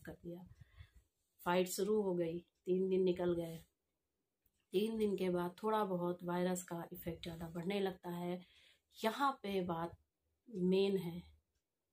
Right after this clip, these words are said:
इंसान को पता चल जाता है कि मुझे fever है, मुझे खांसी आ रही है या कोई भी symptoms, "हाय, मुझे कहीं कोविड तो नहीं हो गया है।"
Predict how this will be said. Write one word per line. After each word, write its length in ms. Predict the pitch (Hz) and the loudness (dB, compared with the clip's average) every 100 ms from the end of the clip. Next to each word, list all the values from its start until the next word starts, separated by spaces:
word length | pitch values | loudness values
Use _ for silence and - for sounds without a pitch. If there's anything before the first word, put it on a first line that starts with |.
| _ - | _ -6
इंसान 360 | 180 180 180 196 | -4 0 0 0
को 100 | 190 | -2
पता 300 | 180 180 185 | -8 -6 -4
चल 200 | 185 180 | -2 -2
जाता 280 | 175 170 175 | -2 -6 -8
है 180 | 165 180 | -6 -4
कि 120 | 180 | 0
मुझे 240 | 170 175 | 0 0
fever 440 | 170 - 180 180 175 | -8 -4 0 0 0
है, 160 | 170 | 0
मुझे 360 | 175 170 165 165 - - - - | 0 0 -4 -6 -12 -18 -18 -8
खांसी 380 | - 175 - 190 | -2 0 0 0
आ 80 | 170 | 2
रही 120 | 247 | 2
है 60 | |
या 40 | 302 | 0
कोई 200 | - 185 | 0 2
भी 100 | 180 | 2
symptoms, 560 | 180 180 175 165 - _ _ _ _ _ - | -2 -6 -8 -10 -12 _ _ _ _ _ -4
"हाय, 260 | 202 202 | 0 2
मुझे 260 | 196 190 196 | 2 0 0
कहीं 200 | 185 190 | 0 0
कोविड 300 | 185 175 165 | 0 -2 -2
तो 120 | 180 | -4
नहीं 240 | 180 170 170 | -4 -2 -6
हो 100 | 165 | -10
गया 220 | 170 160 | -10 -12
है।" 160 | 175 | -14